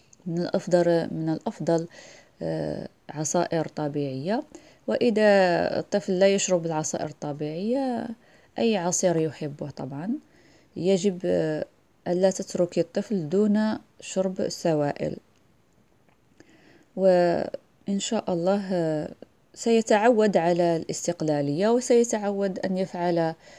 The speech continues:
ذلك لوحده. أنا ابني أيضًا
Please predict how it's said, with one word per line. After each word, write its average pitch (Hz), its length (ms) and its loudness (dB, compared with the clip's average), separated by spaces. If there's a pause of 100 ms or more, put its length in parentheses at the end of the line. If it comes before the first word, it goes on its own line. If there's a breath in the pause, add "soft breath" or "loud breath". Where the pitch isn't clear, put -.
(220 loud breath)
ذلك 170 580 2
لوحده. 160 580 2 (440 loud breath)
أنا 208 300 2
ابني 196 320 0
أيضًا 180 400 2